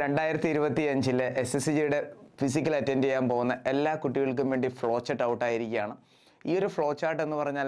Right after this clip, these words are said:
എന്താണെന്ന് ഞാൻ വളരെ ക്ലിയർ ആയിട്ട് പറഞ്ഞു തരാം. നിങ്ങൾ, നിങ്ങളുടെ ഫിസിക്കൽ പ്രോസസ്സ് എങ്ങനെയാണ് അവിടെ നടക്കാൻ പോകുന്നത് എന്നതിനെ കുറിച്ചുള്ള എല്ലാ അപ്ഡേറ്റ്സും ഈ ഒരു ഫ്ലോ, ഈ ഒരു ഫ്ലോ ചാർട്ടിൽ അപ്ഡേറ്റ് ചെയ്തിട്ടുണ്ട്. അതിൻ്റെ ഡീറ്റെയിൽഡ് കാര്യങ്ങളായിരിക്കും നിങ്ങൾക്ക് അറിയാൻ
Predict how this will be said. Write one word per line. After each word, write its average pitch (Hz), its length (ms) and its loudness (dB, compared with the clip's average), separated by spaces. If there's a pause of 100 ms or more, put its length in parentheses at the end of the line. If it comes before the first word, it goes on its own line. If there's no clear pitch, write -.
എന്താണെന്ന് 127 320 -4
ഞാൻ 127 120 -6
വളരെ 120 260 -2
ക്ലിയർ 117 220 -4
ആയിട്ട് 110 200 -6
പറഞ്ഞു 101 300 -10
തരാം. 95 180 -10 (720)
നിങ്ങൾ, 175 200 -4 (320)
നിങ്ങളുടെ 175 380 -2
ഫിസിക്കൽ 160 340 -6 (100)
പ്രോസസ്സ് 123 340 -10 (180)
എങ്ങനെയാണ് 170 420 -6
അവിടെ 151 220 -6
നടക്കാൻ 135 420 -8
പോകുന്നത് 123 320 -6 (120)
എന്നതിനെ 143 280 -6
കുറിച്ചുള്ള 131 440 -8 (420)
എല്ലാ 190 300 -2 (100)
അപ്ഡേറ്റ്സും 139 480 -10
ഈ 135 100 -6
ഒരു 139 160 -8
ഫ്ലോ, 131 160 -4 (300)
ഈ 143 120 -10
ഒരു 160 140 -8
ഫ്ലോ 127 120 -6 (140)
ചാർട്ടിൽ 135 240 -8 (120)
അപ്ഡേറ്റ് 123 340 -8
ചെയ്തിട്ടുണ്ട്. 101 420 -12 (520)
അതിൻ്റെ 156 280 -4
ഡീറ്റെയിൽഡ് 185 460 -4
കാര്യങ്ങളായിരിക്കും 143 560 -8
നിങ്ങൾക്ക് 123 300 -8
അറിയാൻ 117 220 -6